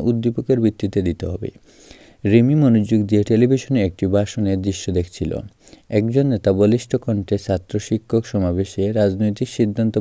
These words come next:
বাস্তবায়নের পক্ষে ঘোষণা দেন। ছাত্রছাত্রীরা নানা ধ্বনিতে প্রতিবাদ জানায়।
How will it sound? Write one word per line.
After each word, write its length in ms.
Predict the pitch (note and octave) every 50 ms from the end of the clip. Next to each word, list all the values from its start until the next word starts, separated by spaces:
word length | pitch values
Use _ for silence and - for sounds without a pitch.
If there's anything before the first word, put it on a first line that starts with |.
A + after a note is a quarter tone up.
| G2
বাস্তবায়নের 600 | G2 F#2 - - - F#2+ F2+ G2+ G2+ G2 A2 A2+ G#2+ G#2+
পক্ষে 300 | A2 A2 - - G#2+ A2 C3+ - - - _ - _ _ _ -
ঘোষণা 360 | A#2+ A#2+ A2+ - G#2+ F#2+ E2+ D2+
দেন। 120 | D#2 D#2+ D#2 F#2 - _ _ - - - _ _ _ _ _ -
ছাত্রছাত্রীরা 920 | - A2+ A2 - - A#2 B2 C3 C3+ C#3 B2+ - - - A#2 G#2+ G2+ G2+ G#2 - - _ _ _ - - _ G#2+ G#2+
নানা 280 | G#2 G#2 A2+ A#2+ A#2+ B2 A#2 G#2+
ধ্বনিতে 340 | G#2+ G#2+ G#2+ G#2 G2+ - G#2+ G#2 -
প্রতিবাদ 400 | - G#2 - - G2 F#2+ F#2+ F#2 F2 E2
জানায়। 280 | E2+ D#2+ E2 - - -